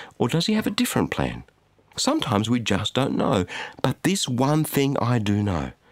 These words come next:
that those who wait for the Lord shall renew their strength. They shall mount up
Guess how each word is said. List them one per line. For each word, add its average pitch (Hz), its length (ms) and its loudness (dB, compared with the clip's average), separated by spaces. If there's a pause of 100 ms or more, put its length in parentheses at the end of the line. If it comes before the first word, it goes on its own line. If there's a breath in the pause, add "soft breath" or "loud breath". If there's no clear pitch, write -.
(520 soft breath)
that - 160 -2
those 139 240 2
who 180 120 4
wait 120 280 2
for - 100 -2
the 117 100 2
Lord 85 300 2
shall 90 220 2
renew 95 360 2
their 113 140 2
strength. 76 480 -2 (400 loud breath)
They 95 100 4
shall 101 220 2
mount 107 260 4
up 135 220 2